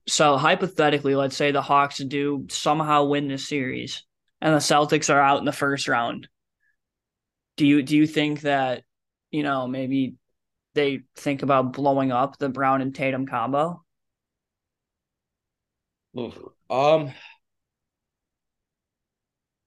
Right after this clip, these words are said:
Speaker 2: you never know. I mean, the N B A is so, like, sporadic. I feel like, I mean, with how these off seasons go, there's just always something new every day. I, I don't know. I, I, I honestly, yeah, I don't know. I honestly have no idea. I think that's a very good question, though. I mean,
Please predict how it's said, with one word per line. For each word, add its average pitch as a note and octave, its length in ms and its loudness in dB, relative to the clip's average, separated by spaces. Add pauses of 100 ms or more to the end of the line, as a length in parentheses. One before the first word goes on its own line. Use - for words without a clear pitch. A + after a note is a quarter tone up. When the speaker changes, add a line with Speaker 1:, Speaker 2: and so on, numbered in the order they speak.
Speaker 2:
you C#3 80 -4
never D#3 260 2
know. A#2+ 180 -4
I A#2+ 120 -4
mean, B2+ 180 -4
the C#3 80 -2
N D3+ 120 0
B D3 120 0
A C#3 60 2
is B2 160 -4
so, B2 200 0
like, A#2 160 -2
sporadic. G#2 680 -6
I G#2+ 60 -14
feel A#2 240 -6
like, A2+ 380 -6
I A2 60 -8
mean, A2+ 180 -8
with A2+ 160 -12
how B2+ 140 -8
these A2+ 160 -6
off G#2 180 -6
seasons F#2 360 -12
go, G2+ 300 -8
there's G2+ 220 -10
just G2+ 140 -10
always G#2 280 -4
something G#2 360 -8
new G#2+ 160 -4
every G#2 180 -6
day. G2+ 240 -6
I, B2+ 160 -4 (920)
I D#3 120 2
don't C#3 140 2
know. A#2 300 -4 (360)
I, C3 100 2 (120)
I, - 80 0 (1900)
I D3+ 140 2
honestly, C#3 360 -2
yeah, C3 120 2
I B2+ 80 0
don't C3 140 0
know. A#2 180 -4
I A2+ 140 -6
honestly A#2+ 260 -6
have A2+ 80 -4
no A2 180 0
idea. G2+ 320 -2
I G#2 120 -10
think A#2 160 -6
that's B2+ 180 -2
a B2 40 -6
very A#2 240 -2
good G#2+ 120 -6
question, G2+ 420 -6
though. F2+ 120 -8
I F#2 100 -8
mean, F#2+ 360 -10